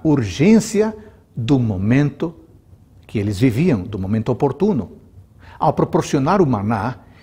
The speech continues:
ele ensinou que o ser humano não viveria somente de pão,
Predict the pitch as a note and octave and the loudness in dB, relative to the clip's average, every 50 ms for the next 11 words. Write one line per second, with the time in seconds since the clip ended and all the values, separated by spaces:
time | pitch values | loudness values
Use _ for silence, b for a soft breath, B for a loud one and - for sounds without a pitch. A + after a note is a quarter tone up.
0 | B B B G3 G#3+ A3+ G3+ D#3 - - D3+ C3+ B2+ D3 E3 D3 D#3 - C#3 B2+ | B B B 2 4 6 4 4 4 2 0 2 2 2 2 2 0 0 0 0
1 | B2 - - - G3+ G3 D#3+ B2 B2 C3+ D#3 D#3+ D3+ C3+ B2 A#2+ - B2+ C3+ D3+ | 0 0 2 2 2 2 2 0 0 0 0 0 0 0 -2 -2 -2 0 2 4
2 | D#3+ F3 G#3 A#3+ A#3+ A3 F3 A2+ A#2+ A#2+ A2 A2 A2 C3 C#3+ D3 - - - - | 4 6 6 6 6 4 4 2 -2 -2 0 0 0 0 0 0 -2 -4 -6 -4
3 | A2+ G#2+ A#2+ B2+ C3 B2 - A#2+ A2+ B2+ - - D#3+ F#3+ G3+ E3 A#2 - - | -2 0 0 0 0 -2 -4 -4 -4 -4 -2 -2 0 0 2 0 0 -2 -6